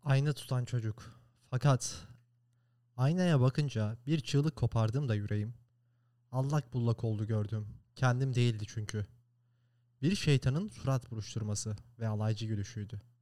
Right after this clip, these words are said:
Gerçek. Pek iyi anlıyorum düşün anlamını ve uyartısını. Öğretim tehlikede.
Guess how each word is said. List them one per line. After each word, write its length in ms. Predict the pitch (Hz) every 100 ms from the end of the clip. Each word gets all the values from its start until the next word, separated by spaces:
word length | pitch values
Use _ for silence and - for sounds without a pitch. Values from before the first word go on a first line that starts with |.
| _ _ _ _
Gerçek. 600 | - 117 113 135 117 - - _ _ _ _ _ _ _ _ _
Pek 240 | 180 -
iyi 100 | 160
anlıyorum 460 | 135 127 127 123 120
düşün 240 | 117 135
anlamını 520 | 131 117 117 117 147
ve 120 | 180 131
uyartısını. 680 | 117 113 107 - 113 107 - -
Öğretim 380 | 117 107 107 120
tehlikede. 540 | 117 110 - 113 107